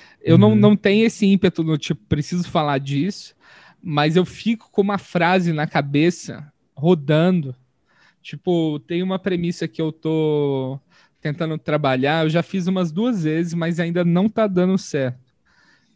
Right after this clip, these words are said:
Speaker 1: Que é sobre um preconceito que a gente tem, que a gente tem que acabar, de que toda pessoa deficiente é uma pessoa boa.
Speaker 2: Hum, uhum.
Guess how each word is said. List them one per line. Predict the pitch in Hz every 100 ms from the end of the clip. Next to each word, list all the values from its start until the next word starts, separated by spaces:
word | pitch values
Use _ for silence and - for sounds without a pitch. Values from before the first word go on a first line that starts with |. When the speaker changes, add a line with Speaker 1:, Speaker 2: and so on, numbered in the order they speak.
| _
Speaker 1:
Que | - 160 151
é | 151 151 156 151
sobre | 147 170 160
um |
preconceito | 165 170 160 170 - 165 160
que | -
a | 156
gente | 147 160 -
tem, | 147
que | 156
a | 147
gente | 151 -
tem | 156
que | 151
acabar, | 143 139 143 135 139
de | 147 151
que | - 165 160
toda | - 160 175
pessoa | 160 165 175
deficiente | 160 160 - - 151 156 -
é | 151
uma | 160
pessoa | - 160 - 165
boa. | 160 151 143 123 127 _ _ _ _ _ _ _ _ _ -
Speaker 2:
Hum, | 120 113 110 101 104
uhum. | - 107 104 104 -